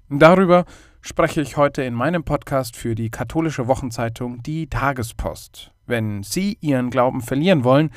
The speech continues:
dann müssen Sie alles überhöhen und idealisieren, was irgendwie nach Tradition riecht. Dazu aber gleich mehr.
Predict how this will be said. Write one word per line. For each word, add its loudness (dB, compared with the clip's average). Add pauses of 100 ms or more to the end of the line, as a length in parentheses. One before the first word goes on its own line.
(640)
dann 4
müssen -4
Sie -4
alles 0
überhöhen 2
und -2
idealisieren, 0
was -4
irgendwie -4
nach -4
Tradition -4
riecht. -8 (220)
Dazu 2 (220)
aber -4
gleich -8
mehr. -6